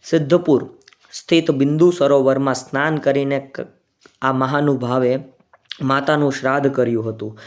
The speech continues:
અને આ લોકમાન્યતાના કારણે લોકો માતૃ શ્રાદ્ધ કરવા માટે સિદ્ધપુર પાટણ જાય છે અને એ મહાનુભાવ,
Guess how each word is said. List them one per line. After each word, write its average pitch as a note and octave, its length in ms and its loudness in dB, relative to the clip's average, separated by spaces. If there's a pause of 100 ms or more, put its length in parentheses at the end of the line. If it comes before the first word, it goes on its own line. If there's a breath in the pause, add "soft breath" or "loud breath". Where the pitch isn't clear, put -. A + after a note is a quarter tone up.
(260 loud breath)
અને A#2 140 -10
આ A#2+ 140 -2
લોકમાન્યતાના C3 1000 0
કારણે C3 460 -2
લોકો C3 340 0
માતૃ A#2+ 440 -4
શ્રાદ્ધ C3 480 -2
કરવા B2 320 0
માટે B2+ 360 -4
સિદ્ધપુર C3+ 560 -2
પાટણ B2 580 -4
જાય B2 320 -2
છે A#2 340 -6 (320 loud breath)
અને A2+ 360 -8
એ C3+ 100 4
મહાનુભાવ, B2 840 -2